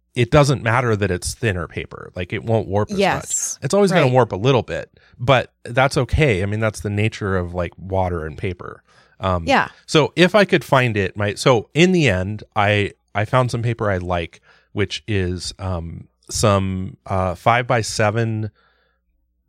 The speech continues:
Speaker 1: pre-cut, five-by-seven hot pressed paper.
Speaker 2: Yep.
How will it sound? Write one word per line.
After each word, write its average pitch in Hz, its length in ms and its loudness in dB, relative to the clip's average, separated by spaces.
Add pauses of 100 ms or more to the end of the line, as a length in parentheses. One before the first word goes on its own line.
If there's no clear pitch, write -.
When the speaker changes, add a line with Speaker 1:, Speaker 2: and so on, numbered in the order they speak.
(120)
Speaker 1:
pre-cut, 127 580 0
five-by-seven 104 560 -2
hot - 380 2
pressed - 640 -2 (160)
paper. 78 380 -6
Speaker 2:
Yep. 247 180 -2